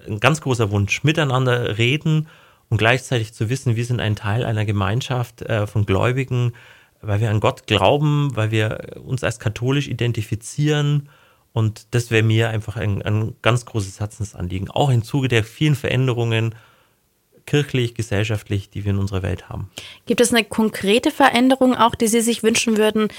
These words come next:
Speaker 2: Zum Beispiel auch, dass, ähm, eine Ehe für gleichgeschlechtliche Paare möglich ist in der Kirche?
Speaker 1: Natürlich, das wäre so eine Zukunftsmusik, die ich habe, dass es einfach, ähm,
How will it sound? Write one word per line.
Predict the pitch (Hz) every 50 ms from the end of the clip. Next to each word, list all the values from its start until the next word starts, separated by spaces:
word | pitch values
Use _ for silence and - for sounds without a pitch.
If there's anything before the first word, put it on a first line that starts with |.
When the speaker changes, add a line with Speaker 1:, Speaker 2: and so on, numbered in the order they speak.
| - - - -
Speaker 2:
Zum | - - 240 233 220
Beispiel | 214 208 208 - - - 208 -
auch, | - - -
dass, | - 214 202 - -
ähm, | 220 202 190 185 196
eine | - 196 190 190 202
Ehe | - 208 208 202
für | 202 - 214
gleichgeschlechtliche | - 208 202 202 - 233 - - 226 202 - 214 208 208
Paare | - 214 214 214 - 220
möglich | 220 226 233 254 - 247 226 -
ist | - - - -
in | 240 233
der | 226 226
Kirche? | 226 - - 233 240 247 - - 254 269 269 - _ - - - - - - - - - - - - - _ _ _ _ _ _ _ _ _ _ _ _ _ _ _ _ _ _
Speaker 1:
Natürlich, | - 113 113 139 127
das | - 120 107 113
wäre | 123 123 117
so | 117 120
eine | 113 110 107 101 101 101
Zukunftsmusik, | - - 151 - 113 107 - - 113 101 - 113 110 - - -
die | - 107
ich | 101 - -
habe, | 107 95 101 98 107 117 117 110 113 -
dass | - 107 101 - -
es | 107 - - -
einfach, | - 117 110 107 - 110 104 - - -
ähm, | 113 104 101 98 98 101 104 113